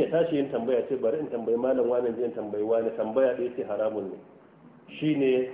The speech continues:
ad-darbu bi aqwalil ulama. Sai je ji wani me zai ce, sai koma sai, sai wani malam ya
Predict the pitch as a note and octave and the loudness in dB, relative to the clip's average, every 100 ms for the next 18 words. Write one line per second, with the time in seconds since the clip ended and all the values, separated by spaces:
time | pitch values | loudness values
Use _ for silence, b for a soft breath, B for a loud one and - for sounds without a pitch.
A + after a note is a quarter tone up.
0 | - A#2 - D3 D3 C3 B2+ A#2+ - C3 | -4 -4 2 2 2 0 -4 -6 -4 -2
1 | C3 B2 B2 A2+ G#2 G#2 - - - - | -2 -2 -2 -2 0 -4 -6 -16 -20 -20
2 | - A2 - - - - F#3+ D3 E3+ C#3+ | -18 -18 -18 -20 4 10 10 10 6 6
3 | D3+ D#3 B2 C#3+ D3+ D#3+ E3 - - - | 6 6 4 4 2 0 -4 -6 -18 -12
4 | - F3 - E3 D3 C#3+ D#3 C#3+ - - | 0 2 4 6 4 4 0 -2 -2 -6
5 | - E3+ F3+ G3 F#3 D3+ | 4 6 10 10 10 6